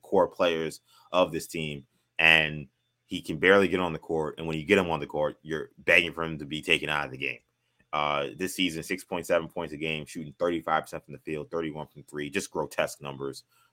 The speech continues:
Um, that's why he's untradeable. People ask, "Why can't they get rid of him?" I mean, guys is given basically nothing this season. And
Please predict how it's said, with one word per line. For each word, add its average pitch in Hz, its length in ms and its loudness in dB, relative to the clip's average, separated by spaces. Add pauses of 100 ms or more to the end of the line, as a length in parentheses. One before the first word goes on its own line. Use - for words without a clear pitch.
Um, 73 280 -8
that's 104 200 6
why 107 140 12
he's 98 80 4
untradeable. 90 500 4 (100)
People 87 220 4
ask, 85 140 6
"Why 85 140 8
can't 101 240 2
they 87 80 -6
get 98 140 0
rid 80 80 -4
of 80 80 -6
him?" 90 100 -4
I 85 40 -4
mean, 78 360 -4
guys 82 420 4 (320)
is 82 140 -8
given 90 460 -4
basically 87 360 0
nothing 80 380 0
this 73 180 -12
season. 71 380 -14 (520)
And 85 480 8